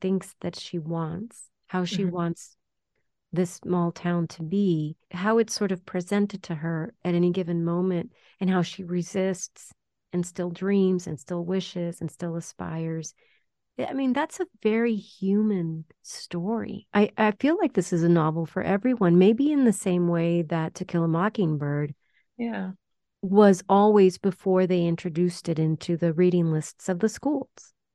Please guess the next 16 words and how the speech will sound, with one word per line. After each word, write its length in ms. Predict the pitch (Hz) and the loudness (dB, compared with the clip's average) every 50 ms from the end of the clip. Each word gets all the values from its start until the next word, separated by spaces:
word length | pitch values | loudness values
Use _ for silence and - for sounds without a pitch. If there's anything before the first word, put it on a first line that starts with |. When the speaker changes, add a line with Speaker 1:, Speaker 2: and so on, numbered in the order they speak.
| _ _ _ _ _ | _ _ _ _ _
Speaker 1:
you 100 | - 185 | -2 0
know, 220 | 185 180 170 165 160 | 0 2 0 0 -2
in 200 | - 185 180 180 | 0 0 2 2
that, 220 | 185 180 175 - _ - 208 _ _ | 2 0 -2 -6 _ -18 -20 _ _
in 240 | - 185 190 185 180 | -2 0 0 2 0
that 240 | 180 170 - - - | 0 0 -2 -4 -4
way, 400 | 175 175 160 156 175 175 175 _ _ _ _ _ _ _ _ _ _ _ _ _ - | -2 -2 -2 -4 -6 -8 -10 _ _ _ _ _ _ _ _ _ _ _ _ _ -4
that 160 | 185 - 170 | -2 0 2
it 140 | 185 190 - | 2 0 0
was 300 | 175 180 180 170 - - | 0 0 0 0 -2 -2
a, 160 | 180 170 - _ - | -4 -4 -6 _ -8
it 160 | - 180 - | -8 -8 -4
was 320 | 190 185 190 190 175 - 190 | -2 0 2 2 2 0 0
a, 380 | 185 180 175 175 170 170 175 _ _ _ _ _ - - | 0 2 2 2 0 -2 -4 _ _ _ _ _ -2 4
a 120 | 196 196 | 6 8
novel, 840 | 196 196 185 185 196 214 220 202 208 202 190 185 185 190 208 220 | 8 8 8 6 4 2 2 0 0 0 0 0 0 -2 -4 -6